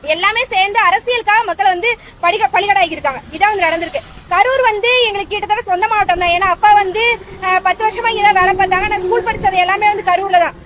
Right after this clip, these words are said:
அஹ், என்னோட ஹஸ்பண்ட் குணாவும் வந்து கரூர் தான். அஹ், என்னோட தங்கச்சியும் வந்து ஃபிஃப்த் வரைக்கும் வந்து இங்க தான் படிச்சுச்சு. நான் வந்து செகண்ட்ல இருந்து லெவன்த் வரைக்கும் இங்க தான் படிச்சேன். என்னோட ஃப்ரெண்ட்ஸ் எல்லாருமே இங்க தான் இருக்காங்க.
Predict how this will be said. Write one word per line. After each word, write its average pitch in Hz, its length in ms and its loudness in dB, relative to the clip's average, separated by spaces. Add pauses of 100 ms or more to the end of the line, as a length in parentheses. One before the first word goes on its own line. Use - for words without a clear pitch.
(140)
அஹ், 349 160 0
என்னோட 359 280 2
ஹஸ்பண்ட் 359 480 -2
குணாவும் 415 420 0
வந்து 440 140 -6
கரூர் 381 340 0
தான். 349 140 -4 (180)
அஹ், 330 260 0
என்னோட 339 260 0
தங்கச்சியும் 440 460 -2
வந்து 427 140 -6
ஃபிஃப்த் 370 220 -8
வரைக்கும் 427 220 -4
வந்து 403 100 -6
இங்க 370 120 -2
தான் 381 100 -4
படிச்சுச்சு. 339 380 -6
நான் 302 180 -4
வந்து 359 160 -8
செகண்ட்ல 381 380 -2
இருந்து 415 180 -4 (280)
லெவன்த் 392 280 -6
வரைக்கும் 403 220 -4
இங்க 370 120 -4
தான் 403 140 -2
படிச்சேன். 440 280 -8
என்னோட 392 180 -6
ஃப்ரெண்ட்ஸ் 381 280 -4
எல்லாருமே 392 280 0
இங்க 392 140 -4
தான் 392 120 2
இருக்காங்க. 311 240 -6